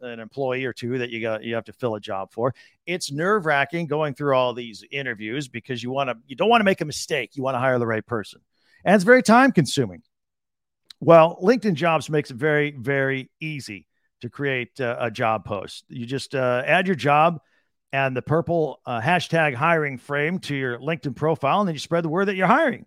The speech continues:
Simple tools like screening questions, making it easy to focus on candidates with just the right skills and experience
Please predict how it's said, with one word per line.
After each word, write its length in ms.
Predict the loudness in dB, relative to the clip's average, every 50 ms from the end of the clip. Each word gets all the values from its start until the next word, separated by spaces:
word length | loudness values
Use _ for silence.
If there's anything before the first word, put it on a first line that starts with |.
| _ _ _ _ _ _ _ _ _ _ _
Simple 400 | -18 -8 0 2 2 2 2 0
tools 520 | -2 -2 -2 -2 0 -2 -2 -4 -6 -4 -4
like 200 | -2 -2 -4 -6
screening 500 | -10 -12 -10 -8 -8 -6 -6 -6 -8 -6
questions, 680 | -4 -2 -2 -2 -2 -4 -6 -6 -6 -6 -6 -8 -8
making 240 | -8 -8 -6 -6 -8
it 40 | -8
easy 280 | -8 -8 -8 -8 -10 -10
to 60 | -8
focus 380 | -4 -4 -4 -2 -4 -4 -4
on 180 | -2 -4 -4 -4
candidates 560 | -2 -2 0 0 0 0 0 -2 -4 -6 -8
with 160 | -10 -12 -10
just 220 | -8 -8 -8 -8 -6
the 80 | -6
right 220 | -4 -2 -2 -4 -4
skills 380 | -6 -4 0 0 0 0 0
and 80 | -4 -8
experience 600 | -10 -10 -10 -6 -2 0 0 0 0 -2 -6 -10